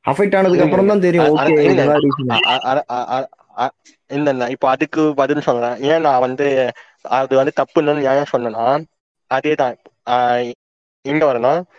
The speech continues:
Speaker 2: ப்ரீமெச்சூர் அடாலசென்ஸ் ஆகுறாங்கல்ல. So, ப்ரீமெச்சூர் அடாலசென்ஸ் ஆயிட்டாவே, so, தி-, அ, அவங்களுக்கு வந்து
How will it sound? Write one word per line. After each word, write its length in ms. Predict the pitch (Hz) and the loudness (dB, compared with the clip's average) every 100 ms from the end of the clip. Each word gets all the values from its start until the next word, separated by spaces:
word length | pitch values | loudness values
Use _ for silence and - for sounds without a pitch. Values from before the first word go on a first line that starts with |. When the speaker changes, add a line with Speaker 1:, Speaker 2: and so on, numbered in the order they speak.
| _ _ _ | _ _ _
Speaker 2:
ப்ரீமெச்சூர் 480 | 170 170 139 - 151 | 0 2 2 0 0
அடாலசென்ஸ் 480 | 123 135 131 127 113 | 0 0 -2 -4 -4
ஆகுறாங்கல்ல. 500 | 117 113 107 120 120 _ _ _ _ | -4 -4 -8 -6 -8 _ _ _ _
So, 480 | - 127 123 143 165 - _ _ _ _ 139 | -2 0 2 2 0 -6 _ _ _ _ -2
ப்ரீமெச்சூர் 300 | 160 160 131 | -2 0 0
அடாலசென்ஸ் 420 | 143 156 - 127 | 0 0 -2 -4
ஆயிட்டாவே, 640 | 123 139 139 117 113 165 - _ _ | -6 -2 -2 -2 -4 -4 -6 _ _
so, 460 | - 143 135 180 170 135 - | -6 0 2 2 -2 -10 -12
தி-, 180 | 143 - | -10 -4
அ, 180 | 127 127 | 0 0
அவங்களுக்கு 520 | 120 139 151 151 143 | 0 0 0 0 0
வந்து 600 | 131 127 139 165 185 165 | -2 0 0 2 0 -4